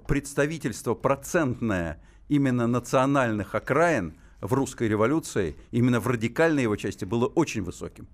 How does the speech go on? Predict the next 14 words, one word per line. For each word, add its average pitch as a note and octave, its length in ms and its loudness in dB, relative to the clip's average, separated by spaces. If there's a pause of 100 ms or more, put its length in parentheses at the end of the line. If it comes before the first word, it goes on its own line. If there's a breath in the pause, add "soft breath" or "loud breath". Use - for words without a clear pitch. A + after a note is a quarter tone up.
(320 soft breath)
Можно C#3 240 0
подумать, D#3 280 0
что D#3+ 140 -2
русский D3+ 240 -6
крестьянин C3+ 480 0
жил F#2 180 -4
замечательно. G#2 680 -4 (640 soft breath)
Нет. C#3+ 380 2 (720)
А - 100 0
сколько E3 320 0
было C#3+ 180 0
евреев C3+ 500 0
в - 20 0
революции? A2+ 600 0